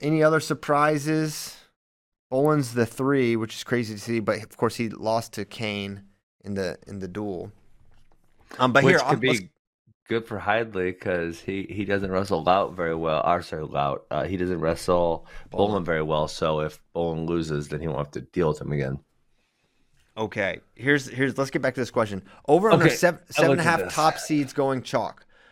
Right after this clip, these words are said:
Speaker 1: Uh, and they're talking about top one seeds at Big Tens.
Speaker 2: I think it
Speaker 1: He's
Speaker 2: ends up being seven, so I'm betting the under.
Speaker 1: You do? Okay, who's the three?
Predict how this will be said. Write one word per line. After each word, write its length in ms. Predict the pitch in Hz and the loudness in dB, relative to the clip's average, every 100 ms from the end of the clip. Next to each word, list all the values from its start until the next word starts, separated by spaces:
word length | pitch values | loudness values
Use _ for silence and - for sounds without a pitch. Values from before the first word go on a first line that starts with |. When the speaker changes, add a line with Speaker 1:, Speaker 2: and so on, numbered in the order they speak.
| _ _ | _ _
Speaker 1:
Uh, 320 | 120 117 110 90 | 2 4 2 -2
and 140 | 113 | -4
they're 80 | 113 | 0
talking 180 | 131 120 | 0 0
about 160 | 113 | -2
top 220 | - 120 - | -2 -4 -4
one 420 | 120 123 147 147 | -4 2 2 2
seeds 640 | - 139 131 123 - - _ _ _ - | -4 -2 -2 -4 -10 -20 _ _ _ -2
at 400 | 113 107 101 131 | 0 0 -2 0
Big 260 | 123 110 | 0 -2
Tens. 560 | - 113 90 - - - - - - - | -4 -4 -4 -10 -14 -12 -12 -14 -16 -2
Speaker 2:
I 100 | 113 | 2
think 140 | 135 | 4
it 40 | 127 | 4
Speaker 1:
He's 80 | 127 | 2
Speaker 2:
ends 140 | 120 | 2
up 140 | 113 - | 2 2
being 200 | 110 101 | 0 0
seven, 540 | - 104 87 76 - | 2 2 4 0 -4
so 160 | - 73 | -4 -2
I'm 140 | 98 | 0
betting 220 | 98 90 | 0 -2
the 80 | 95 | -4
under. 180 | 85 73 - - | -6 -4 -6 -2
Speaker 1:
You 160 | 143 151 | 0 4
do? 220 | 165 185 | 4 2
Okay, 260 | 151 170 | 0 0
who's 280 | 123 165 170 | 0 -2 0
the 100 | 160 | -2
three? 400 | 151 165 127 71 | -2 -2 -2 -4